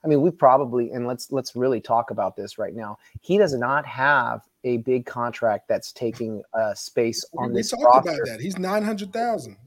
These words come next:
Speaker 1: Yeah, he's,
Speaker 2: Nine hundred thousand
Speaker 1: he's,
Speaker 2: per
Speaker 1: he's,
Speaker 2: year.
Speaker 1: he's, he's nine hundred thousand, which is probably the reason why we're gonna be able to sign Bosa, because
Speaker 2: Yeah.
Speaker 1: Jimmy G on this team, we couldn't do it. We wouldn't be able to do it.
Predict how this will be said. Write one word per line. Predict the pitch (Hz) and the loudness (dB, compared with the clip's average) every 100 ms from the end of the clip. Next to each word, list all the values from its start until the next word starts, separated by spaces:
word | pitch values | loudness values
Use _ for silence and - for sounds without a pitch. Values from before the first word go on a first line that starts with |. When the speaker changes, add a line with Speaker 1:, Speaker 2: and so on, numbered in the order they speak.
| 131 143 | -2 4
Speaker 1:
Yeah, | 156 | 6
he's, | 143 131 | 6 4
Speaker 2:
Nine | - | 2
hundred | |
thousand | |
Speaker 1:
he's, | 147 165 | 0 0
Speaker 2:
per | 208 | 2
Speaker 1:
he's, | 190 | 0
Speaker 2:
year. | - | 2
Speaker 1:
he's, | 180 170 | 2 2
he's | 139 190 143 | 2 2 4
nine | 143 170 | 4 4
hundred | 165 185 156 | 2 0 4
thousand, | 151 165 175 135 127 - - - | 6 6 4 0 -2 -6 -10 -2
which | 139 - | 0 2
is | 180 147 - _ | 2 2 0 _
probably | - - 170 170 175 170 156 | -18 6 10 10 10 4 2
the | 143 123 | 2 2
reason | 135 120 123 120 | 2 0 -2 0
why | 120 | 2
we're | 113 117 | 2 0
gonna | 117 107 | -4 -2
be | 120 | 0
able | 113 110 | 0 -2
to | |
sign | 107 120 110 101 | -6 -6 -8 -8
Bosa, | 107 104 107 95 - _ _ _ - | -6 -6 -6 -8 -10 _ _ _ -4
because | 135 123 | 2 2
Speaker 2:
Yeah. | 120 | 2
Speaker 1:
Jimmy | 156 175 | 2 4
G | 127 139 156 151 | 2 4 6 6
on | 135 | 6
this | 127 113 | 2 0
team, | - 139 127 - | -2 -4 -4 -6
we | - 123 | -6 -4
couldn't | - 131 107 110 | 0 -2 -2 -8
do | 110 107 | -8 -8
it. | - - | -12 -2
We | 127 | 0
wouldn't | 127 113 113 | 0 -2 -4
be | 123 113 | -4 -4
able | 104 | -4
to | 101 | -10
do | - 110 | -10 -8
it. | 90 | -8